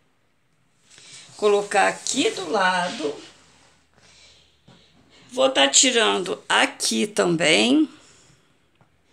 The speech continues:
colocar aqui do lado e vamos começar com esses de cima aqui.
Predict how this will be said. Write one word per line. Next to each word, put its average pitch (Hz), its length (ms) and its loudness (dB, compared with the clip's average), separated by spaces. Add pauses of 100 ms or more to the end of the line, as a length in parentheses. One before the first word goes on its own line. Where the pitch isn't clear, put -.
(480)
colocar 214 520 4
aqui 269 500 4
do 403 140 -2
lado 202 720 0 (1000)
e 254 100 -6
vamos 294 400 0
começar 247 720 0
com 262 260 0
esses 240 440 -2
de 220 180 -6
cima 220 680 -4
aqui. - 300 -12